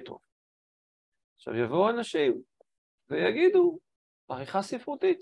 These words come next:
עריכה ספרותית טובה, יודעת לעזור", ואני אגיד, "נכון, לגמרי, זה מה שאנחנו עושים." מי שנמצא אצלנו באקדמיה רואה, מי שנערך אצלנו רואה מה קורה, בין אם זה ספר, אה, פרוזה,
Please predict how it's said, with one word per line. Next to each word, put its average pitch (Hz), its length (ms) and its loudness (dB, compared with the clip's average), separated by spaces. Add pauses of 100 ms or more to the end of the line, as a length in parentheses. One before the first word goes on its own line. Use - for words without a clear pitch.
(840)
עריכה 143 280 -6
ספרותית 190 540 -2
טובה, 131 320 8
יודעת 143 380 4
לעזור", 233 420 2
ואני 131 220 -2
אגיד, 123 240 -6
"נכון, - 280 -4 (800)
לגמרי, 147 520 -2
זה 113 140 -4
מה 123 80 -6
שאנחנו - 300 -10
עושים." - 340 -4 (760)
מי 135 60 -4
שנמצא 135 420 2
אצלנו 135 260 4
באקדמיה 120 560 6
רואה, 180 240 2
מי 151 120 0
שנערך 127 600 4
אצלנו 131 500 -2 (460)
רואה 165 360 6 (340)
מה - 140 -8
קורה, 190 340 -2
בין 127 180 -4
אם 139 120 -6
זה 127 80 -4
ספר, 135 560 0
אה, 120 380 2
פרוזה, 110 360 -2